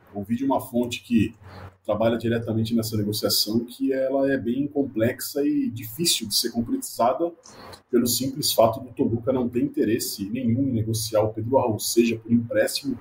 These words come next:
ou até mesmo uma venda, né? O Toluca desembolsou cinco milhões de dólares pra contratar o Pedro Raul do Vasco em julho do ano passado e entende que ele ainda, é, pode se desenvolver e pode entregar aquilo que se espera,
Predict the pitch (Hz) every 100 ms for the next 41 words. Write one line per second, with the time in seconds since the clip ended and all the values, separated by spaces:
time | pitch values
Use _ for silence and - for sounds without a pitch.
0 | - 92 - _ 101 - 107 104 110 117
1 | 117 127 101 104 90 90 92 - 101 -
2 | - - - - _ 95 113 113 110 104
3 | 101 101 - 104 - 110 107 101 101 101
4 | - 98 101 95 - - 87 82 101 98
5 | 92 - 101 98 90 - 95 98 101 95
6 | 95 - - 92 - - - - - -
7 | 110 107 101 110 107 104 107 107 - 101
8 | 107 117 - - 92 - - 110 131 143
9 | - 131 139 107 - 113 113 113 107 117
10 | 120 110 95 - 95 - 110 117 113 -
11 | 117 104 113 110 107 98 - 104 117 -
12 | 110 113 117 117 107 110 - 110 113 -
13 | 117 - - 101 113